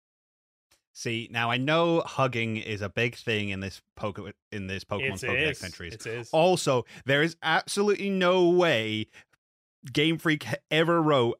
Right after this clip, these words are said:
Speaker 1: "Life is over for anyone." No, the first one. The first one is fake.
Speaker 2: No, no, no. Uh, number one and number three are true. Number two,
Speaker 1: Really?
Speaker 2: two is wrong. Yes, yes. So,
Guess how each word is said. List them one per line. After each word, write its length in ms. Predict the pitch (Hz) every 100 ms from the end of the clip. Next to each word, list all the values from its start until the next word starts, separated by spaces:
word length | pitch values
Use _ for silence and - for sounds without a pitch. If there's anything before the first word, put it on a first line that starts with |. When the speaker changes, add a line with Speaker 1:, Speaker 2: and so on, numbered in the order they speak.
| -
Speaker 1:
"Life 600 | 95 101 117 143 131 151
is 200 | 127 131
over 480 | 139 139 135 110 107
for 220 | - 110 -
anyone." 520 | 113 110 104 98 107 - -
No, 300 | 170 135 117 -
the 180 | 143 143
first 340 | 156 135 -
one. 140 | 110
The 80 | 101
first 300 | - 143 127
one 100 | 123
is 120 | 113
fake. 420 | - 101 87 - 123
Speaker 2:
No, 240 | 147 127 127 -
no, 220 | 139 151
no. 360 | 135 127 139 151 -
Uh, 480 | 147 156 151 151 156 147
number 260 | 156 175
one 200 | 180 196 196
and 80 |
number 160 | 190 175
three 540 | - 175 277 220 - _ _ _ -
are 180 | 147 160
true. 480 | - - 170 202 120
Number 480 | 120 147 185 190 185
two, 640 | - - 233 240 202 277 605 622
Speaker 1:
Really? 220 | 247 147 113
Speaker 2:
two 360 | - 302 247
is 140 | 175 151
wrong. 500 | 160 190 160 135 131 -
Yes, 540 | 131 156 151 - - 123
yes. 380 | 120 - - -
So, 500 | - 135 127 131 127